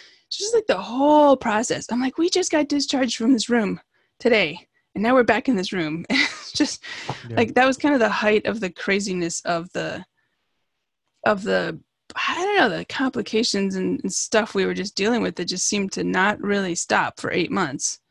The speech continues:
Speaker 1: Um, the whole, you know, the whole time that he was sick, there was something or other like that going on.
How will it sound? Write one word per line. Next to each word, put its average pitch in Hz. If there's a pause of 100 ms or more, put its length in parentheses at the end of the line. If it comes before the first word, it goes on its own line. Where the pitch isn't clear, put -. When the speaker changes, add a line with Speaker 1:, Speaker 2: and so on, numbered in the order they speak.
(460)
Speaker 1:
Um, 175
the 185
whole, 185
you 196
know, 175
the -
whole 180
time 180
that 185
he 180
was 180
sick, 190
there 160
was 165
something 190
or 165
other 165
like 151
that 156
going 175
on. -